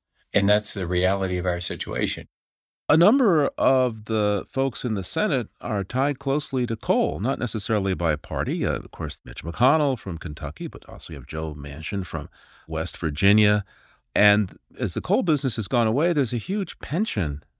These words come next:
Speaker 2: problem there. How do you recommend President-elect Biden deal with the need to bring along the coal states in a way that they will embrace dealing with climate disruption rather than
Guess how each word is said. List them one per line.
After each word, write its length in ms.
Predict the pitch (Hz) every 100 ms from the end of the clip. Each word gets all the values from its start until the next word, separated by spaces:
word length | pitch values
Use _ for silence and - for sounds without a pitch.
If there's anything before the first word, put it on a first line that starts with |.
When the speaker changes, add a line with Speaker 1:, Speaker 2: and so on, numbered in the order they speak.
| _ _
Speaker 2:
problem 640 | - 78 67 62 52 60 - -
there. 380 | 87 76 67 73 - _ _ _ -
How 240 | - 180
do 80 | 294
you 400 | 247 233 202 -
recommend 640 | 135 151 147 135 131 120 110
President-elect 720 | 127 120 117 104 104 107 -
Biden 440 | 107 110 98 87 - -
deal 460 | 117 127 104 78 87 _ _ _ -
with 220 | 80 92
the 100 | 92
need 240 | 98 104
to 80 | 98
bring 220 | 92 107
along 580 | 123 113 135 147 117 95 -
the 140 | 87
coal 320 | - 123 151
states 420 | 156 - 78 73 90
in 60 |
a 80 | 82
way 240 | 87 92
that 220 | 92 87 -
they 180 | 92
will 380 | 87 90 85 80 _ _
embrace 800 | 98 87 107 135 202 104 - - _ _ _ -
dealing 300 | 95 90 82
with 120 | 85
climate 360 | - 95 90 -
disruption 540 | 87 110 101 - 123
rather 300 | 104 101 98
than 500 | 90 95 90 92 95